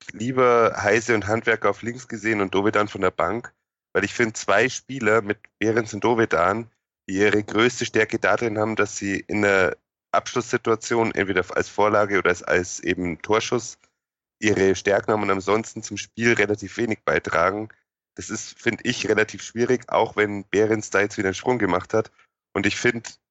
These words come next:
gerade bei Dovedan, die Defensivschwäche, die hat man halt auch wieder ganz, ganz deutlich gesehen. Also,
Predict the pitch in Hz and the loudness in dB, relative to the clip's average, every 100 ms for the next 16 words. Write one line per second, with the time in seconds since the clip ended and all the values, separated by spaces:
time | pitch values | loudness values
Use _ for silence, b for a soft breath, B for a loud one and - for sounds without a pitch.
0 | _ - 104 104 107 113 120 117 101 101 | _ 0 0 0 -2 0 0 2 0 -2
1 | 98 107 104 95 117 - 82 90 - 104 | -2 -4 -4 -10 -10 -6 -2 -2 0 0
2 | 92 95 95 92 - 92 - 98 - 90 | 0 0 0 -2 0 -4 -2 -4 -2 -4
3 | 95 - 87 - 80 85 87 - 78 78 | -4 -4 -6 -6 -8 -8 -10 -14 -10 -4
4 | 80 67 78 85 | -4 -4 -2 -2